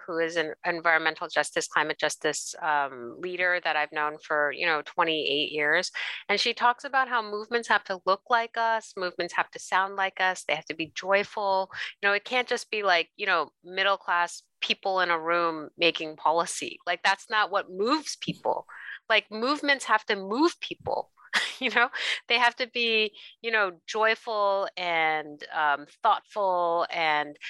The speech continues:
have to be a place where you want to show up. Um, and it can't just be like, you know,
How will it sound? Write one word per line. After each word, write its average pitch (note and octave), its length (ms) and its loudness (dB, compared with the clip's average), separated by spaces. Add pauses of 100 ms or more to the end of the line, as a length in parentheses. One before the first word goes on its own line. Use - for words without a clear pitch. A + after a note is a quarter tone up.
(180)
have G#3+ 200 2
to A3+ 80 -2
be G3 200 2
a F#3+ 40 8
place - 400 -4
where F3+ 120 4
you E3+ 220 -2
want F#3 320 4
to F#3 100 -8
show - 280 0
up. D#4+ 300 2 (520)
Um, D#3+ 400 0
and F#3+ 140 -2
it F#3 80 -2
can't A#3 220 0
just - 180 -4
be G3+ 80 -8
like, D#3+ 260 2 (380)
you F#3+ 60 -8
know, D#3 400 2